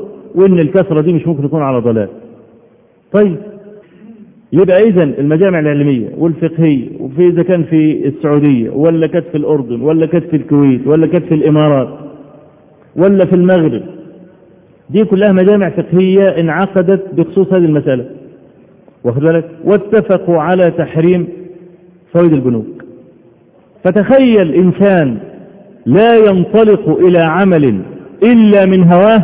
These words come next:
إيه الشر اللي ممكن ي-، يجمعه؟ ربنا سبحانه وتعالى بيقول: "أفرأيت من اتخذ إلهه هواه؟" فهذا إلهه، لأن من، من خصائص الألوهية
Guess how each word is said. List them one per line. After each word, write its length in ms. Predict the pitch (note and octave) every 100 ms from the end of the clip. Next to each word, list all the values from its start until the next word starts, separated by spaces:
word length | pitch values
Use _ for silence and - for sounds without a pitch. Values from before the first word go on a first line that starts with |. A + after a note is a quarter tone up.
| - - - - - - - - - _ _ _ _ _ _ _ _ _ -
إيه 100 | G#3+
الشر 400 | F3+ F3+ G3+ G3
اللي 220 | E3+ D#3
ممكن 400 | F#3+ F#3+ D3+ C#3+
ي-، 40 | C3+ B2+ A#2+ G#2 G2+ A#2
يجمعه؟ 420 | B2 C#3+ F3+ A#2 - - - - _ _ _ _ _ _ _ _ _ -
ربنا 260 | G#2 D#3+
سبحانه 180 | D#3 D3
وتعالى 220 | D3+ E3
بيقول: 320 | D3+ D3 F3+ E3
"أفرأيت 600 | D3+ D3+ D3+ F3+ F#3+ E3+
من 200 | D#3 D#3+
اتخذ 440 | D3 G3+ E3+ E3+
إلهه 600 | E3 E3+ F#3 G#3+ G#3+ G#3 G3+ G#3 F3 D3+
هواه؟" 320 | G3+ A#3 A#3 D#3 - - - - - - - _ _ _ _
فهذا 360 | D3 G#3 A3+ G3
إلهه، 480 | F#3 F#3 F3+ D3 G#2 - - B2
لأن 300 | D3 F3+ E3+
من، 340 | D#3+ D3+ C3+
من 120 | C#3
خصائص 480 | - C#3 F#3+ B3 A3
الألوهية 640 | G#3+ G#3+ G3 G3 G#3 A3